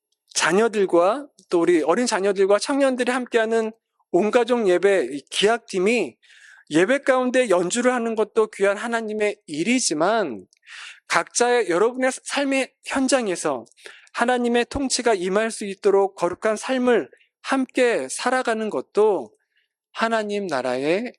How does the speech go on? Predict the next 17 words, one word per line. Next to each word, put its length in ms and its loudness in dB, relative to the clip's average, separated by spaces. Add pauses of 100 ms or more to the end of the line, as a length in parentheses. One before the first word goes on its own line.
일이라는 520 -2
것이죠. 560 -4 (800)
반면에 440 2
여러분, 520 2 (760)
아무리 760 0 (200)
교회 400 2
안에서 420 0
일을 380 0
했더라도요, 720 -2 (640)
그것이 840 -2 (460)
하나님을 600 0
기쁘게 560 -6
하지 340 0
않는 440 -2
일이라면 760 -4 (420)
그것은 560 -2
그저 600 -2